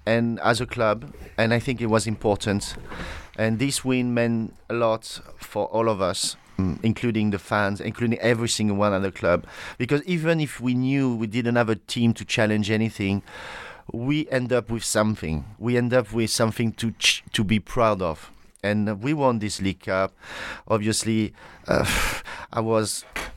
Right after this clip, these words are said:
player, player of the year, and writers, player of the year, and, uh, end up on the transfer list.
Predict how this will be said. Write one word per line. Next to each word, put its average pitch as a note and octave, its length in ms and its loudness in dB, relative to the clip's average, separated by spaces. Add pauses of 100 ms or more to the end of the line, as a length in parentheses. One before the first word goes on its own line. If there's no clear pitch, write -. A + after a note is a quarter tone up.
(220)
player, A#2 340 2
player G#2 300 0
of G2 120 2
the G2+ 100 0
year, G2 440 2
and G2 300 0
writers, G2 540 2 (280)
player G2+ 280 2
of F#2 100 2
the F#2+ 120 -2
year, F#2+ 360 0 (440)
and, G2 280 0
uh, G2 160 2
end G#2 220 0
up G#2+ 160 2
on G2+ 100 2
the F#2+ 80 0
transfer G2+ 400 0
list. G#2 400 0